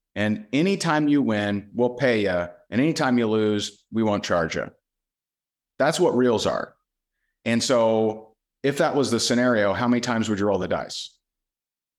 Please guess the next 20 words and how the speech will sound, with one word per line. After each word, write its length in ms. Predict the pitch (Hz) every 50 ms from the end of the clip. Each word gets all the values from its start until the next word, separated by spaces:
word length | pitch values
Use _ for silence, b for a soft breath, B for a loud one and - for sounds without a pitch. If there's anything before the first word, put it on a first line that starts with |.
| _ _ -
I 60 | 85
mean, 140 | 95 92 92
you 80 | 107
would 180 | 104 98 - -
pull 140 | - 110 98
up 100 | 85 92
a 60 | 92
stool, 840 | - - - 113 101 95 92 92 92 92 90 90 90 - - - -
right? 360 | 92 95 90 92 92 92 87
You'd 200 | 82 95 95 92
get 120 | 104 95 95
a 80 | 95
catheter 600 | 92 - - - 104 95 95 - 101 92 92 92 92
installed, 640 | 92 90 - - 98 92 92 92 92 90 90 92 87
right? 280 | 92 92 92 90 92
You 320 | 90 101 107 117 127 127 135
literally 260 | 151 156 147 139 135
wouldn't 320 | 123 117 135 135 123 110
move. 220 | 113 123 123 107 104
You'd, 200 | 107 110 101